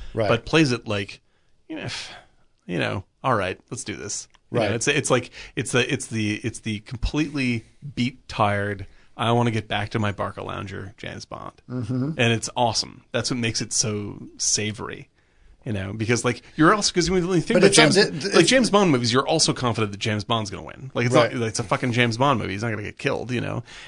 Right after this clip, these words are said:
Speaker 2: Um, it, like, like, "Da, da, da," and he's fun, man, hang off the plane. Like, you know, the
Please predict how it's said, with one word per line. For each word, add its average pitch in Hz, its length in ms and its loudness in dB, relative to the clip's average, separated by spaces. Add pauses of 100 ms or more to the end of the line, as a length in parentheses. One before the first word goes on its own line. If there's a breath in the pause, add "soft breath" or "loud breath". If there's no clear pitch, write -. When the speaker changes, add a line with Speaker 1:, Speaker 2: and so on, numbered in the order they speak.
(100)
Speaker 2:
Um, 107 440 0 (280 soft breath)
it, 151 100 -2
like, 123 240 0 (140)
like, 131 260 0
"Da, 175 260 6
da, 175 120 6 (140)
da," 113 320 4
and 113 80 4
he's 120 160 2
fun, 190 320 0
man, 175 140 2
hang 190 200 0
off 196 140 2
the - 60 -18
plane. 165 420 2
Like, 110 240 -8 (440)
you 117 120 0
know, 101 80 -2
the 123 260 -2